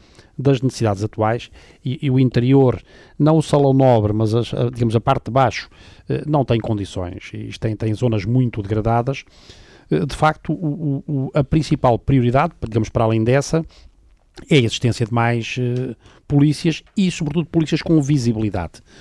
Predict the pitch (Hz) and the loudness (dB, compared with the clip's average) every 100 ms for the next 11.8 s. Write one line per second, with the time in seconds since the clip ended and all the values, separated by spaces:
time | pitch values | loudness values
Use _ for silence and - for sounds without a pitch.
0 | - - - 135 135 - 175 - 180 131 | -20 -20 -4 -2 -2 -2 -2 2 2 4
1 | 117 120 110 139 131 185 240 226 269 - | 2 -2 -2 -4 -4 -4 -2 -2 -2 2
2 | 160 117 101 - 143 131 131 170 143 135 | 2 2 -4 -6 -4 -2 -4 -4 -2 0
3 | 131 135 - - - 156 214 247 175 147 | 0 -2 -8 -20 -4 4 6 6 2 0
4 | 160 135 131 107 - - - _ _ - | 2 4 4 2 -2 -16 -18 _ _ -20
5 | _ - - - 147 131 127 123 113 98 | _ -20 -16 0 2 4 4 2 0 -4
6 | 92 - - - - _ 143 131 151 147 | -6 -16 -20 -20 -20 _ -6 -2 0 0
7 | 143 - 160 165 151 185 202 202 170 156 | -2 -2 0 0 0 -2 -2 -4 -6 -4
8 | 180 185 156 165 - - 170 156 165 165 | -2 0 0 0 -4 -6 -6 -2 -4 -4
9 | - 170 - 175 127 156 151 180 135 113 | -4 -2 0 0 2 2 2 2 2 0
10 | 123 - 139 151 104 - _ - - _ | -4 -2 -2 0 -4 -6 _ -20 -20 _
11 | 120 127 - 117 - 113 117 - | -6 -6 -4 -6 -6 -10 -12 -16